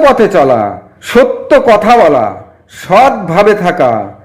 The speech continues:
সৎ ভাবনা চিন্তা করা, এই গুণগুলি হলো প্রকৃত বৈষ্ণব, সবসময় যিনি বিষ্ণুর উপাসনা করে থাকেন।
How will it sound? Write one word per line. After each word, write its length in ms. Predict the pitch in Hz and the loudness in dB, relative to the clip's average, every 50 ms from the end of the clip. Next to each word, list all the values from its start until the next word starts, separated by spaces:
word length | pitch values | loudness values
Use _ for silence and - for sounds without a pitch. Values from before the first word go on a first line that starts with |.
| _ _ _ _ _ | _ _ _ _ _
সৎ 340 | _ - - 208 247 285 285 | _ -8 0 2 2 2 2
ভাবনা 500 | 247 196 139 131 160 196 226 262 285 302 | 0 -2 -4 0 0 2 2 4 2 2
চিন্তা 360 | 294 294 269 254 220 240 202 | 2 2 0 0 2 0 0
করা, 500 | - 151 147 127 117 110 98 90 90 - - | 2 2 0 0 0 -2 -4 -6 -10 -12 -4
এই 360 | 131 160 214 294 339 330 277 220 | 0 2 4 4 4 4 4 2
গুণগুলি 480 | 226 247 262 277 285 294 294 294 269 | 2 2 4 4 4 4 4 4 4
হলো 460 | 208 196 175 151 127 117 104 98 - - - _ _ _ _ _ _ | 4 2 2 2 0 0 -2 -6 -10 -14 -20 _ _ _ _ _ _
প্রকৃত 420 | - 170 214 226 220 254 254 220 | -2 0 0 0 0 -2 0 2
বৈষ্ণব, 680 | 240 190 160 165 139 - - - 127 110 101 92 90 87 - - _ _ | 2 2 4 2 0 -2 -4 -4 -4 -2 -2 -4 -6 -10 -14 -20 _ _
সবসময় 920 | - - - 220 269 285 269 - - 311 294 254 190 147 120 110 101 90 87 - - _ _ _ _ _ | -12 -2 0 2 2 2 -2 -2 0 2 2 4 2 2 0 -2 -4 -6 -12 -16 -20 _ _ _ _ _
যিনি 280 | - 113 165 220 233 214 | -10 -6 -2 0 0 0
বিষ্ণুর 520 | 165 139 175 190 180 - - 247 233 185 | 0 -2 -6 -6 -6 -2 0 2 4 4
উপাসনা 720 | 165 160 165 190 180 - 196 190 175 151 127 107 98 98 - - - | 4 2 2 0 0 0 0 0 0 0 0 -2 -4 -6 -12 -8 0
করে 200 | 185 185 175 156 | 2 2 2 2
থাকেন। 520 | 135 139 131 123 117 107 98 92 87 82 | 0 -2 -2 -2 -2 -4 -4 -4 -8 -10